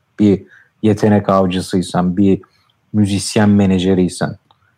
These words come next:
Bütün gün YouTube önünde otur. Ee, insanların coverlarını dinle. Kimin gideri var, kimi pazarlayabilirim diye bak. Sonra menajerliğini al, pazarla.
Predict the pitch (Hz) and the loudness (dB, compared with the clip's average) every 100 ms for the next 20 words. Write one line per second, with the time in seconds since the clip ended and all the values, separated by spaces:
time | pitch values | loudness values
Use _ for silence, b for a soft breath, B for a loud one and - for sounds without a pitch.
0 | _ _ - 151 - 165 151 147 143 151 | _ _ 0 0 4 4 6 6 8 6
1 | 143 139 123 127 123 120 123 123 123 - | 6 2 2 4 4 2 2 0 0 -6
2 | - - 143 131 135 - - _ _ _ | -6 0 0 2 -2 -4 -20 _ _ _
3 | _ - 151 135 139 143 139 139 120 127 | _ -20 -12 -8 -8 -6 0 0 2 0
4 | 120 120 120 117 139 123 123 123 120 123 | 2 2 0 0 2 2 4 4 2 2
5 | 113 95 90 90 107 - 135 131 123 110 | 0 -2 -4 -2 -2 -2 0 2 2 0
6 | 101 101 95 90 92 107 - - - - | 0 0 2 2 2 0 -4 -16 -20 -6
7 | 120 113 113 98 101 95 98 98 95 98 | -4 0 0 0 0 0 0 0 0 -2
8 | 98 95 95 92 95 139 - - 135 135 | -2 -2 -2 -2 -2 -4 -4 -2 0 2
9 | 135 131 127 123 120 120 123 113 90 123 | 2 2 2 2 2 2 2 0 0 0
10 | 120 127 113 110 90 85 113 123 | 0 -2 0 0 0 0 0 -2